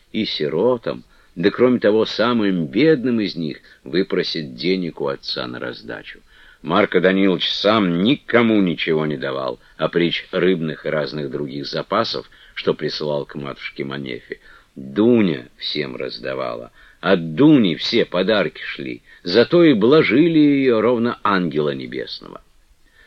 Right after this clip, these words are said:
За год до того, как Дуне домой под отеческий кров надо было возвратиться, еще новый домик в Манефиной обители построился, а убран был и разукрашен, пожалуй,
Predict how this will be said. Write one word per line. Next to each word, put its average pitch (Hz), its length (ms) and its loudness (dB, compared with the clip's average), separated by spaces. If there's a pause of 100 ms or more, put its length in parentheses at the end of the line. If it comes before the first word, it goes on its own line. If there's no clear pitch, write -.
(340)
За 151 380 4
год 92 240 2
до 98 120 4
того, 123 340 6
как 107 280 2
Дуне 113 300 4
домой 143 460 2
под 95 260 -2
отеческий 104 680 0
кров 101 380 0
надо 73 260 -6
было 73 180 -6
возвратиться, 69 840 -10 (1400)
еще 151 500 4
новый 117 320 6
домик 98 420 2
в 82 60 -6
Манефиной 87 640 -2
обители 76 460 -6
построился, - 880 -8 (300)
а 139 200 -2
убран 156 480 4
был 123 320 0
и - 100 -4
разукрашен, 85 760 -2
пожалуй, 87 600 -2